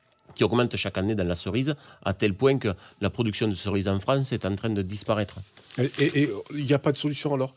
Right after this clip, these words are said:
Speaker 2: Parce que Christiane Lambert, je, je, excusez-moi, je recite encore
Speaker 1: Si.
Speaker 2: Christiane Lambert, elle, elle souhaite, euh, que tout le monde se mette autour de la table et qu'il y ait une,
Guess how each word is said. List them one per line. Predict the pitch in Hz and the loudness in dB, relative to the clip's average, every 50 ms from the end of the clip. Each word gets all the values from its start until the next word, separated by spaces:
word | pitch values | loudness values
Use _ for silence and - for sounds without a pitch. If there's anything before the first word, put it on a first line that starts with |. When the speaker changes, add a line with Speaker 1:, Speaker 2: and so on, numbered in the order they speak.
| - - | -4 0
Speaker 2:
Parce | - 160 156 | 2 2 4
que | - 196 175 160 147 | 6 6 6 6 4
Christiane | 143 - - 208 - 185 160 | 2 0 0 2 2 4 4
Lambert, | 139 127 120 113 107 92 107 | 4 4 4 2 2 2 0
je, | 127 170 - | 0 0 0
je, | - - | 0 0
excusez-moi, | - - - - 135 127 160 165 120 | 0 0 0 2 4 4 6 4 4
je | 104 104 | 4 2
recite | 101 151 156 - 269 185 - | 2 2 2 2 2 0 0
encore | 127 120 - 165 170 | 2 2 4 2 2
Speaker 1:
Si. | - | 2
Speaker 2:
Christiane | - 143 - - 135 131 | 0 0 2 2 4 4
Lambert, | 135 170 233 - - - - - | 2 2 0 -4 -6 -10 -6 0
elle, | - 190 190 | 4 6 6
elle | 175 - | 6 6
souhaite, | - 202 196 - 165 139 131 - - - - - - - | 6 4 4 4 4 2 2 0 -6 -20 -20 -12 -4 0
euh, | 120 127 117 110 107 104 - - - - - _ _ _ | 2 2 2 2 -2 -6 -8 -12 -20 -20 -20 _ _ _
que | - - | 2 2
tout | 135 - - 277 | 2 4 6 6
le | 277 | 6
monde | 214 165 139 | 6 4 2
se | - - | 2 0
mette | 139 123 - | 0 -2 -2
autour | 123 - - 123 120 | -2 -2 0 0 0
de | |
la | 113 | 2
table | - 180 208 220 220 - - | 2 0 0 0 0 0 0
et | 151 139 | 0 0
qu'il | - - 160 160 | 0 0 2 4
y | 175 208 | 6 6
ait | 202 180 | 6 6
une, | 160 147 139 139 131 135 | 6 6 6 6 4 2